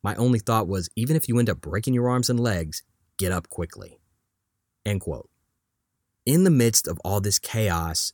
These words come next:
people began to find each other, friends, family, relatives, and strangers. As a woman named Marilyn Erler recalled, quote, "I experienced the most reassuring thing that people can experience, being with friends who had suffered the same pain.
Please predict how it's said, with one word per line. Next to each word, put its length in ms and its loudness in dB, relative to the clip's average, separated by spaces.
people 280 0
began 260 0
to 80 0
find 380 -2
each 160 -8
other, 320 -14
friends, 560 0
family, 800 -2
relatives, 640 -2
and 100 -6
strangers. 540 -2
As 120 2
a 60 4
woman 380 2
named 260 0
Marilyn 540 2
Erler 580 -2
recalled, 500 -6
quote, 360 0
"I 180 2
experienced 760 2
the 80 0
most 220 0
reassuring 680 2
thing 180 -2
that 120 -4
people 220 -10
can 160 -6
experience, 720 -8
being 200 2
with 140 -2
friends 400 0
who 100 -2
had 100 -4
suffered 340 -2
the 60 -2
same 300 0
pain. 360 -10